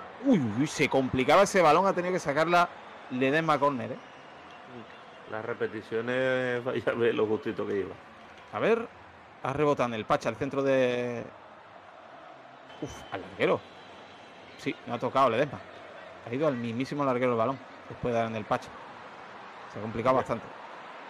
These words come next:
Speaker 2: Se va acercando el descanso.
Speaker 1: Por favor.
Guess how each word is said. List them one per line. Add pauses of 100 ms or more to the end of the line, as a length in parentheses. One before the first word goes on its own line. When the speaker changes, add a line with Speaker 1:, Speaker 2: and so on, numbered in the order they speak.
(320)
Speaker 2:
Se
va
acercando
el
descanso. (840)
Speaker 1:
Por
favor.